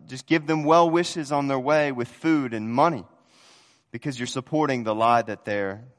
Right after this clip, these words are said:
that they're working with." <clears throat> Let's look at these three points really quickly. Number one, truth produces unity. We saw that in the beginning of the letter,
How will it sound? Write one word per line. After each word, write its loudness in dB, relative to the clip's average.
that -18
they're -6
working -8
with." -16
<clears throat> 0
Let's -8
look -4
at -8
these -10
three -6
points -10
really -10
quickly. -14
Number -4
one, 0
truth -4
produces -10
unity. -10
We -8
saw 8
that 4
in 0
the -2
beginning 0
of -2
the -4
letter, 2